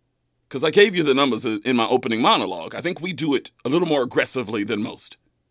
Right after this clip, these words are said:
Uh, Angie Miss Bossy Martinez said, uh, "No one better touch my child. I don't play that. I will discipline my child myself." Uh, let me see.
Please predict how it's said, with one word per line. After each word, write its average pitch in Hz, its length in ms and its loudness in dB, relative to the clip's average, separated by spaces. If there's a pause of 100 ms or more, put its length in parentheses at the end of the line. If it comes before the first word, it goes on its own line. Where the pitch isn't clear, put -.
(1400)
Uh, 98 260 -6
Angie 226 480 4
Miss 190 340 0
Bossy 170 500 0
Martinez 170 920 0
said, 123 360 0
uh, 110 220 2
"No 113 240 0
one 151 240 2
better 120 180 0
touch 156 240 0
my 143 180 0
child. 151 440 0
I 113 80 2
don't 107 220 -2
play 160 380 2 (500)
that. 143 460 4 (100)
I 135 160 2
will 110 200 0
discipline 165 680 -4
my 104 160 -2
child 180 480 -2
myself." - 1040 -8 (1200)
Uh, 139 340 -6
let 143 100 -2
me 131 80 -2
see. - 380 -16